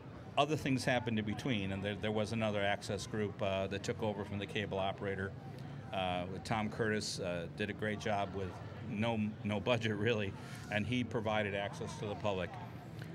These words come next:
And so he did it for a while, uh, in, until the early eighties, and then it disappeared from the air. There was no public access for a while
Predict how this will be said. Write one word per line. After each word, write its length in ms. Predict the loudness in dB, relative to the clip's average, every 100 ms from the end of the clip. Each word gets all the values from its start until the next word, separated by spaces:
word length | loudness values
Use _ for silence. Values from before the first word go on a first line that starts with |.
| 0
And 140 | 0
so 180 | 4 2
he 240 | 2 2 4
did 200 | 4 4
it 120 | 0
for 180 | 0 2
a 60 |
while, 360 | 2 4 2 0 -4
uh, 320 | -2 0 0 -2 -4
in, 240 | -2 -2 -2
until 260 | -4 -2 0
the 120 | 0
early 420 | 0 0 0 2
eighties, 500 | 2 2 -2 -4 -6 -8 -12 -10 -2
and 160 | 0 2
then 280 | 2 2 -2 -8 -12 -6 -4
it 80 | 0
disappeared 520 | 0 0 0 0 0
from 140 | -2
the 80 | 0
air. 200 | 0 0
There 100 | 0
was 240 | 0 0 0
no 180 | 0 0
public 340 | 0 0 0
access 380 | 0 0 -4 -4
for 160 | -2
a 60 | 0
while 360 | 2 2 2